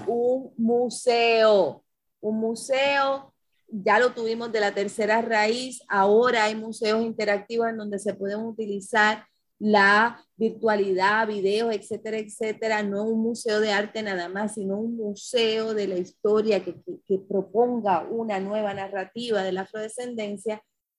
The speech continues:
eh, que hable de nuestros movimientos de resistencia y demás, y necesitamos un fiestón, necesitamos una cumbre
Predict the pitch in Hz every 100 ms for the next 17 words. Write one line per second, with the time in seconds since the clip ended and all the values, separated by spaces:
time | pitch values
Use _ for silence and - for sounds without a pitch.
0 | _ - 220 196 190 202 190 220 269 240
1 | 208 202 202 214 208 202 202 202 208 214
2 | 208 214 214 220 214 202 208 220 220 226
3 | 214 196 190 - _ _ - 311 320 285
4 | 262 247 240 254 226 214 208 220 226 214
5 | - - 214 208 202 226 214 220 - 277
6 | 247 180 208 202 220 226 214 208 220 226
7 | 226 233 - 226 208 208 - 240 247 226
8 | 196 160